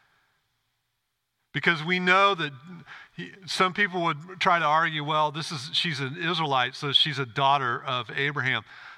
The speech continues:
No, uh, Jesus made very clear in his teaching who true Israel is. He said those,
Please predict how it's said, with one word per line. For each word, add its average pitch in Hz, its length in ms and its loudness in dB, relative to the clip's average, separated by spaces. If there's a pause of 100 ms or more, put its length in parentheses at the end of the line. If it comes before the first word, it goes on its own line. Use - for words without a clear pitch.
No, 151 340 -2 (460)
uh, 143 240 -2
Jesus 156 500 -2
made 151 220 0
very 160 240 2
clear 175 260 -2
in 151 60 -2
his 139 140 -4
teaching 135 580 -2 (240)
who 151 160 -2
true 147 420 -2
Israel 127 300 -2
is. - 440 -12 (920)
He 165 120 0
said 151 420 -2
those, 175 520 0